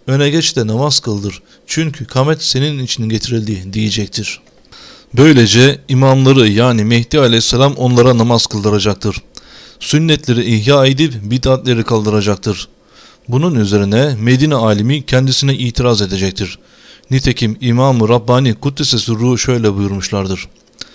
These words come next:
Rivayete göre vaat edilen Mehdi saltanatı zamanında dini yüceltmek ve sünneti ihya etmek isteyince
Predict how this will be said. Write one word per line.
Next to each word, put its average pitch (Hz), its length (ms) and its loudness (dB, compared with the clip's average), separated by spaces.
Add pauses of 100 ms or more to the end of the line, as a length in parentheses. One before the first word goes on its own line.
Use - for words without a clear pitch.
(360)
Rivayete 143 440 4
göre 135 400 4 (140)
vaat 139 320 2
edilen 110 360 0
Mehdi 117 640 -2
saltanatı 139 640 0
zamanında 113 640 2
dini 127 220 0
yüceltmek 120 760 -2
ve 107 100 0
sünneti 123 460 -4
ihya 127 400 0
etmek 113 300 -6
isteyince 117 600 0